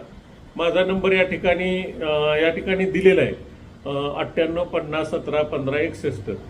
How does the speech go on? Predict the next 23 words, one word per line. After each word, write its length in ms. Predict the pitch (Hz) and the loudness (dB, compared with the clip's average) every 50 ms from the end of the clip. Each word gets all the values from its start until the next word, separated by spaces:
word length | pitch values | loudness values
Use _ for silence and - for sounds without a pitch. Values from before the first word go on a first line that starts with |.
| - - - - - | -16 -16 -10 -6 -4
हा 100 | 160 170 | -2 -2
नंबर 320 | 175 175 165 160 165 165 | -2 -4 0 2 4 6
या 100 | 170 165 | 6 4
ठिकाणी 380 | 156 160 151 147 156 151 147 151 | 4 2 -2 -2 -2 -2 -2 -2
दिलेला 360 | 143 131 127 120 117 107 101 | 0 0 0 0 0 0 -2
आहे. 280 | 95 - - - - - - - - - - | -4 -6 -10 -14 -14 -16 -16 -16 -12 -8 -4
तुम्ही 300 | 160 175 190 196 202 196 | 4 6 8 8 8 6
फोनवरून 560 | 190 - 185 190 190 190 190 190 190 190 190 | 2 -2 -4 -2 0 2 2 4 4 4 2
संपर्क 420 | - 202 190 - - 190 175 - | 2 -2 -4 -2 -4 -6 -6 -4
साधा 300 | - - 180 175 170 175 | -4 -2 -2 0 0 0
किंवा 260 | 170 170 170 175 180 | 0 0 2 2 2
इथं 260 | 180 170 - - 180 170 | 2 2 0 -2 -4 -2
जवळ 380 | - 160 165 170 180 180 175 175 - - - - - - - - - - | 0 2 2 4 4 2 2 0 -4 -10 -16 -18 -18 -18 -18 -12 -2 0
या 100 | 165 165 | 2 2
पश्चिम 360 | 165 165 170 165 - 175 165 165 | 2 2 0 0 0 -2 -2 0
महाराष्ट्रामध्ये 680 | 165 160 156 156 151 151 165 160 156 156 156 160 156 | 0 2 2 2 2 2 0 0 0 0 0 0 0
सांगली, 380 | 147 - 175 165 156 147 151 147 | 0 -2 -2 -2 -2 -4 -2 -2
सातारा, 360 | - 165 147 147 156 147 156 | 0 0 0 0 0 0 0
कोल्हापूर 420 | 151 160 156 151 151 147 156 160 | 0 2 2 2 2 2 2 2
राहत 200 | 151 151 151 135 | 2 2 2 2
असाल 300 | 147 139 127 147 151 147 | 0 -2 0 0 0 0
तर 80 | 156 165 | 0 -2
इस्लामपूरला 720 | 160 151 - - 147 151 160 160 165 180 160 160 151 143 | -2 -2 -2 -2 0 0 0 0 0 0 2 4 4 4